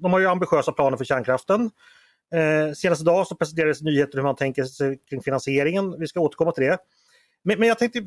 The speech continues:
först börja några frågor kring valet att satsa på kärnkraft i stort.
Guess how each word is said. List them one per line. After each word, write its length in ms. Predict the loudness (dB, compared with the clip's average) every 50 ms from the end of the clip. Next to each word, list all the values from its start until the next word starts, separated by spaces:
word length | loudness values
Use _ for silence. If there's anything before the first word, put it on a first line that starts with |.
| -6 _
först 180 | 0 0 2 2
börja 400 | 2 2 2 0 -4 -6 -4 0
några 160 | 0 0 2
frågor 180 | 4 2 2 2
kring 180 | 0 -2 0
valet 240 | 2 2 2 2 0
att 100 | -4 -8
satsa 420 | -6 -6 -4 -4 -6 -6 -6 -6
på 100 | -4 -4
kärnkraft 420 | -2 -2 -2 -2 0 -2 -2 -4 -4
i 60 | -10
stort. 340 | -10 -8 -8 -8 -8 -10